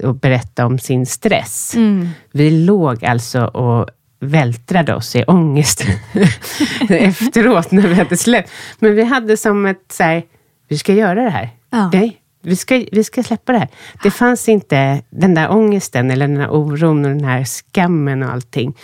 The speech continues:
Speaker 2: Mm.
Speaker 1: Det kunde inte stoppa oss. Så det
Speaker 2: Just
Speaker 1: var en
Speaker 2: det.
Speaker 1: väldigt härlig tid. Ja,
Speaker 2: Ni hade liksom
Speaker 1: på
Speaker 2: en
Speaker 1: många sätt.
Speaker 2: tydlig, ja, men
Speaker 1: Kall på något
Speaker 2: Ja,
Speaker 1: sätt
Speaker 2: men
Speaker 1: att vi skulle
Speaker 2: exakt.
Speaker 1: göra det här.
Speaker 2: Ja.
Speaker 1: Ja.
Speaker 2: Och vad är det som driver dig idag då? Vad är det du vill bidra med till världen nu när du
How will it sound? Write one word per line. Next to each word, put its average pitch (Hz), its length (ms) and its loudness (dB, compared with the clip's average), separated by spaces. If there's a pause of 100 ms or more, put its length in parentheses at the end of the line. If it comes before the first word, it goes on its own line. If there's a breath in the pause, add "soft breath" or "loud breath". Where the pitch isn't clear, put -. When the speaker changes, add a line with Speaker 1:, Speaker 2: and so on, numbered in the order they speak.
Speaker 2:
Mm. 208 200 0
Speaker 1:
Det - 80 -2
kunde 190 280 0
inte 147 260 -4
stoppa - 560 -4
oss. - 160 -12 (280)
Så 139 80 -8
det 160 140 0
Speaker 2:
Just 156 120 2
Speaker 1:
var 160 80 2
en 156 60 0
Speaker 2:
det. 156 60 0
Speaker 1:
väldigt 156 300 0
härlig 139 360 -2
tid. - 240 -14 (180)
Ja, 147 200 2
Speaker 2:
Ni 147 60 4
hade 220 220 2
liksom 196 240 0
Speaker 1:
på - 40 2
Speaker 2:
en 190 80 2
Speaker 1:
många 185 120 -2
sätt. 196 120 0
Speaker 2:
tydlig, 180 460 -2 (480 loud breath)
ja, 277 60 -2
men 220 460 2
Speaker 1:
Kall 180 440 2
på - 120 -4
något 123 200 0
Speaker 2:
Ja, 254 100 2
Speaker 1:
sätt 254 160 2
Speaker 2:
men 240 100 0
Speaker 1:
att 120 160 -4
vi 156 60 2
skulle 254 240 0
Speaker 2:
exakt. 139 180 0
Speaker 1:
göra 147 280 0
det 127 100 -2
här. - 260 -4
Speaker 2:
Ja. 233 80 -4 (180)
Speaker 1:
Ja. 185 80 0 (440 loud breath)
Speaker 2:
Och 247 120 0
vad 285 100 4
är 285 40 2
det 277 80 0
som 269 220 2
driver 262 320 0
dig 254 260 2
idag 226 580 0
då? 175 140 0
Vad 214 120 2
är 220 120 4
det 220 80 2
du 226 120 2
vill 208 320 2 (720 soft breath)
bidra 214 360 2
med 202 160 2
till 202 120 0
världen 190 420 0
nu 190 100 -2
när 185 140 -2
du - 280 -4